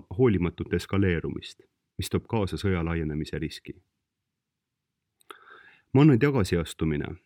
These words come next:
tundub palju parema ja tõhusama protestimise viisina kui U S A õhujõudude teenistuja Aaron Busheli valik, kes end Washingtonis Iisraeli saatkonna juures põlema pani ja hukkus. Teine kõrgel positsioonil olnud isik,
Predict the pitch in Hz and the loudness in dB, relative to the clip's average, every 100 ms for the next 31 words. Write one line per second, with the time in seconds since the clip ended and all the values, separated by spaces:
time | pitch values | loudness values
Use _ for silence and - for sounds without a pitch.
0 | _ - 104 95 131 127 110 90 - _ | _ 0 0 0 0 2 4 4 0 _
1 | - - 131 95 78 73 - - 98 95 | -8 -4 0 0 0 -4 -6 -4 0 2
2 | 123 101 - 80 76 80 - 92 117 - | 2 0 -2 -2 -2 -4 -4 -2 -2 0
3 | 85 78 90 131 - 90 82 80 _ _ | -2 -2 -2 -2 -2 0 -2 -6 _ _
4 | _ _ 107 101 95 - 123 117 120 95 | _ _ 2 4 4 2 0 2 2 2
5 | 82 85 85 98 117 92 - 87 80 80 | 2 0 -2 2 2 2 0 -2 -2 -4
6 | 80 _ - 110 113 85 82 117 - 80 | -8 _ -4 0 2 2 2 0 0 -2
7 | 82 101 113 - - _ _ _ - 92 | -2 0 0 -2 -10 _ _ _ -4 0
8 | 90 95 120 90 - 82 82 110 98 85 | 2 2 2 -2 -2 -2 0 0 0 -2
9 | 82 - 101 - 82 78 78 78 - 113 | -2 -2 -4 -4 -4 -2 -2 -6 -4 -2
10 | 104 82 73 78 73 - _ _ _ _ | 0 -2 -2 -4 -4 -8 _ _ _ _
11 | _ 82 80 78 - - - _ _ _ | _ -4 -4 -6 -10 -18 -18 _ _ _
12 | _ _ _ _ _ _ _ _ _ - | _ _ _ _ _ _ _ _ _ -20
13 | - _ 127 139 104 - - - 107 90 | -20 _ 2 4 4 0 -4 2 2 2
14 | 80 85 80 107 98 82 82 82 87 110 | -2 -4 -4 0 2 2 0 0 0 -2
15 | 82 - | -4 -8